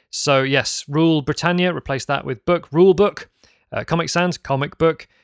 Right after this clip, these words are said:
Pocket Monsters, pocket book, and Green Day, Green Book.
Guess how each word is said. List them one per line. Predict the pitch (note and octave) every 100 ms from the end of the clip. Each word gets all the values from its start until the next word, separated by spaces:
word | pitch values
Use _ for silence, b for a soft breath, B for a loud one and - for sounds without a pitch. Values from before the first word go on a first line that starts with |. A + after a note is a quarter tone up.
| _ -
Pocket | D#3+ E3
Monsters, | D3+ D#3 - E3+ - _
pocket | D3+ - D3+ C#3+
book, | D3+ C#3+ b b b
and | D3+ D3+ C#3+ - _ D3
Green | C#3+ E3+ E3 C#3+
Day, | C3+ C3 - B2+
Green | G3 G#3 C#3+
Book. | A2+ - -